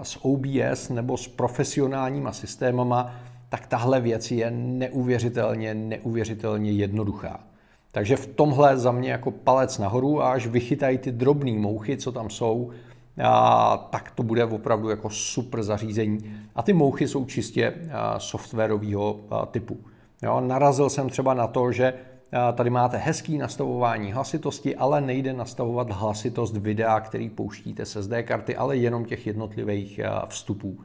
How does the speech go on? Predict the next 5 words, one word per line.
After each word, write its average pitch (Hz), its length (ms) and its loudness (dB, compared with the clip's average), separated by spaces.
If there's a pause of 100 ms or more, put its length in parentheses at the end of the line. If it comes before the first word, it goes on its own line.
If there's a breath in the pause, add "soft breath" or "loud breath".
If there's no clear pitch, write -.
(560 loud breath)
Což - 360 -4
je 131 200 6
velice 117 560 -2
nepříjemná 104 840 -4
záležitost. 98 680 -4